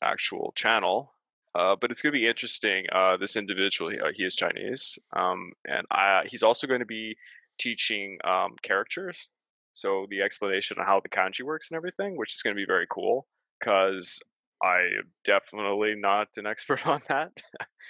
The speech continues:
Very li-, very limited experience, and the experience I have is only Japanese. Uh, it's certainly not in Mandarin or Cantonese.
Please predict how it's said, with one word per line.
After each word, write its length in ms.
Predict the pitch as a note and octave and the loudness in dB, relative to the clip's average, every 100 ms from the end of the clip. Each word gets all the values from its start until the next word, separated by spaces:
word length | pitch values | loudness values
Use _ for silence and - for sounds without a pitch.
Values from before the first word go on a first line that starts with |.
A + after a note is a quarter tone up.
| - - _ _ | -20 -20 _ _
Very 200 | A2 A2+ | 2 2
li-, 420 | G#2 G#2 G#2 G2+ G#2+ | 2 0 0 -6 0
very 280 | B2+ C3+ A2 | 4 4 0
limited 340 | G#2+ - A#2 | -8 -10 -10
experience, 640 | F2+ - G2+ G#2 B2+ - | -10 -6 -2 -2 -4 -6
and 140 | F#2+ F2+ | -6 -6
the 80 | F2+ | -6
experience 440 | - F#2 F#2 - | -6 -8 -8 -8
I 60 | F#2 | -2
have 220 | F#2+ F#2 | -2 -2
is 100 | - | -4
only 240 | G2+ G2+ F#2+ | -2 -2 0
Japanese. 640 | F2+ F2 F2 G2 G#2+ - - | 2 0 -2 -4 -4 -4 -4
Uh, 60 | - | -4
it's 180 | - - | -8 -12
certainly 320 | - - - - | -8 -6 -2 2
not 340 | F2+ E2+ - | 2 2 -2
in 160 | F2+ F#2 | -4 0
Mandarin 480 | F#2+ F#2+ G2+ F#2+ | 0 -2 -6 -10
or 60 | F#2 | -10
Cantonese. 640 | - F2+ A#2 A#2 D3+ - | -8 -8 -8 -10 -8 -10